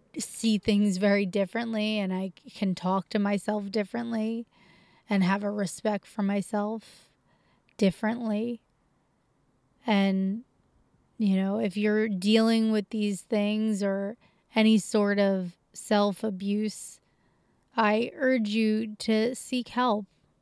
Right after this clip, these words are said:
You know, I wish I had sooner, um, 'cause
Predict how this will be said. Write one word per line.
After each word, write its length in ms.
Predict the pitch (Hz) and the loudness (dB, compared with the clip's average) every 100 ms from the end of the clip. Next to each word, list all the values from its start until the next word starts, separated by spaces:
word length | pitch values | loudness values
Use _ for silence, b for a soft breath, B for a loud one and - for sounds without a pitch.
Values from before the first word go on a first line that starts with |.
| _ - | _ -2
You 140 | 208 | 2
know, 260 | 190 196 208 | 4 4 2
I 140 | 202 | 2
wish 340 | 190 226 - | 4 4 2
I 240 | - 214 220 | 0 4 4
had 340 | 185 202 180 | 4 0 -2
sooner, 560 | - 214 214 208 196 202 b b b b b b b b _ | -4 -2 -2 -2 -4 -8 b b b b b b b b _
um, 640 | 208 190 185 185 190 180 - _ _ _ _ _ _ _ _ _ _ _ _ _ - - _ _ _ - - | 2 4 4 2 0 -4 -8 _ _ _ _ _ _ _ _ _ _ _ _ _ -20 -20 _ _ _ -20 -6
'cause 500 | - 196 185 170 - | 0 2 2 -2 -10